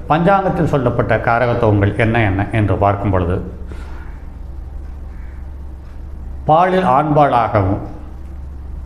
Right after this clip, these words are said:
இனத்தில் சத்திரிய குணத்தை கொண்டவனாகவும், நவரத்தனங்களில் பவளமும்,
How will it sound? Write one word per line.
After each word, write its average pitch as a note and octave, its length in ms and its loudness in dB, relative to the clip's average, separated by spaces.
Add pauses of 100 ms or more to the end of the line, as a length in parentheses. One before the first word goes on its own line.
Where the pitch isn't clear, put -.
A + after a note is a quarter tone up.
(680)
இனத்தில் E3+ 500 4
சத்திரிய F3+ 480 2
குணத்தை C3+ 320 2
கொண்டவனாகவும், G2+ 800 2 (1500)
நவரத்தனங்களில் D3 920 4
பவளமும், G#2+ 520 2